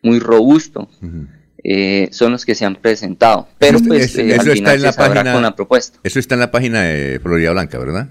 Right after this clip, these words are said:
Speaker 2: En la página de la alcaldía.
Speaker 1: Eso está, el proceso como tal está montado en secop uno
Speaker 2: Ujú.
Speaker 1: y en la página web de nuestra empresa, en la emaf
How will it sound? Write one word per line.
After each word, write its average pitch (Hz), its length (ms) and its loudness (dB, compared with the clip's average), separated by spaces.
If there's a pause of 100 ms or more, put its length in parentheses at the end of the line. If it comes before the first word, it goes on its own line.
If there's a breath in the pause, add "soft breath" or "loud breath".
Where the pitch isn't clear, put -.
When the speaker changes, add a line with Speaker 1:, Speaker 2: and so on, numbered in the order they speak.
Speaker 2:
En 78 80 -8
la 73 100 -8
página 104 220 -2
de 95 80 0
la 78 40 -4
alcaldía. 92 380 -4
Speaker 1:
Eso 110 220 0
está, 123 480 -2 (300)
el 113 120 2
proceso 110 500 0
como 98 260 -6
tal 104 200 2
está 117 300 0
montado 113 400 -2
en 113 80 -10
secop - 420 -4
uno 135 340 0 (200)
Speaker 2:
Ujú. 101 260 -4
Speaker 1:
y 175 420 0
en 101 400 -2
la 98 140 2
página 107 360 -2
web 101 200 -2
de 113 120 -6
nuestra 101 260 -8
empresa, 135 340 -2
en 107 120 -8
la 95 60 -6
emaf 123 240 -2